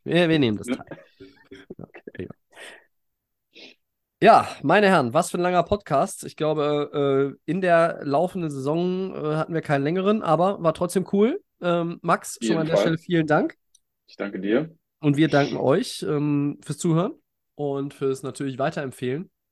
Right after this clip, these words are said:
Speaker 1: Also es muss doch immer noch Leute geben, die ihr kennt, die, die Love Game nicht kennen bisher. Was
Speaker 2: Mit Sicherheit.
Speaker 1: ein Skandal eigentlich an solches,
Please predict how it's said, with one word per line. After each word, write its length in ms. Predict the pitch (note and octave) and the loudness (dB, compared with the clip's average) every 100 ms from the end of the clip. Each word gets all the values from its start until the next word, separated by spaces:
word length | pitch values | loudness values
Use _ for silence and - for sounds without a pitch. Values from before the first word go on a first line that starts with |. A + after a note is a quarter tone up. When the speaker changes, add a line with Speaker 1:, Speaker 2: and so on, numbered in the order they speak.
| _ - | _ -14
Speaker 1:
Also 180 | A#2+ A#2+ | -14 -12
es 140 | - | -6
muss 220 | C3 F3 | -2 -2
doch 180 | - A#2 | -4 -6
immer 160 | D3+ B2+ | -2 0
noch 160 | G2+ | 2
Leute 260 | A#2+ A#2 G2+ | 4 2 2
geben, 220 | A#2 A#2 | 0 0
die 80 | G#2 | -2
ihr 100 | G2+ | -4
kennt, 300 | - A#2+ - | -4 -8 -8
die, 120 | G#2+ | -10
die 140 | G#2+ F#2+ | -8 -8
Love 280 | F2+ F2+ - | -10 -10 -10
Game 160 | F2+ | -6
nicht 280 | A2 G#3+ - | -2 -4 -6
kennen 200 | - F2 | -14 -12
bisher. 360 | F2+ - - - - | -14 -14 -14 -16 -12
Was 340 | G2+ - - _ _ - - - - - - | -10 -10 -14 _ _ -20 -20 -20 -20 -20 -16
Speaker 2:
Mit 140 | F3 | -6
Sicherheit. 380 | B2 G#2 F#2+ - _ _ _ | -4 -4 -6 -12 _ _ _
Speaker 1:
ein 120 | G#2+ A2 | -8 -6
Skandal 560 | - A2+ A2+ B2+ B2+ | -2 2 6 8 8
eigentlich 500 | B2+ B2 A#2+ A#2 D3 | 6 2 0 -6 -6
an 160 | B2+ A2+ | -2 0
solches, 380 | B2 C3 C#3 | 0 -2 -6